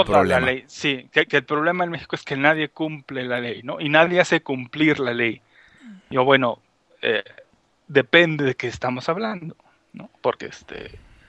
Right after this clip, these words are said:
Speaker 1: porque somos evasores de la ley por naturaleza. Lo bueno, sí, tal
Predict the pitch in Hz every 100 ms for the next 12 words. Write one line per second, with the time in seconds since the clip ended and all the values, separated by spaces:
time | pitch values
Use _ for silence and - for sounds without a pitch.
0 | _ _ _ _ _ _ _ _ 147 143
1 | 156 - 165 170 170 - 139 147 143 -
2 | 175 170 143 135 139 151 143 131 123 -
3 | 127 120 123 117 - - - - - _
4 | _ _ _ _ - 143 139 156 147 156
5 | 175 - 160 143